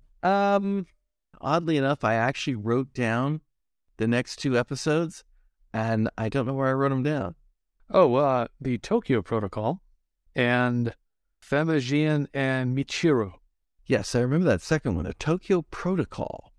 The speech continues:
Speaker 1: Hmm.
Speaker 2: Yeah.
Speaker 1: All right. Well, um, can hardly wait to see what Jin, Emi, and Shohei get up to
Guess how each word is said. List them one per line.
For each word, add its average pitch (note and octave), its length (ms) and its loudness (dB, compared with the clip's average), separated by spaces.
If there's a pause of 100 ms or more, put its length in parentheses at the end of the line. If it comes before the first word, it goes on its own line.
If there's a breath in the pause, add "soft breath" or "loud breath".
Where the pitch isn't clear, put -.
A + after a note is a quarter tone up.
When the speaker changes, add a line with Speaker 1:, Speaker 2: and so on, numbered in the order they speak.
(260)
Speaker 1:
Hmm. - 80 0
Speaker 2:
Yeah. A2+ 200 4 (600)
Speaker 1:
All D3+ 80 2
right. C#3+ 320 2 (540)
Well, F3 360 2 (540)
um, G2 300 -6 (520)
can A#2+ 260 0
hardly G#3 840 0
wait F#3 420 -2
to B2+ 100 -4
see F#3 300 -2
what B2+ 340 -2
Jin, F#3+ 480 -4 (580)
Emi, F#3 460 2
and A#2+ 180 0
Shohei D#3 600 0
get C#3+ 220 0
up D#3 220 0
to C#3+ 460 0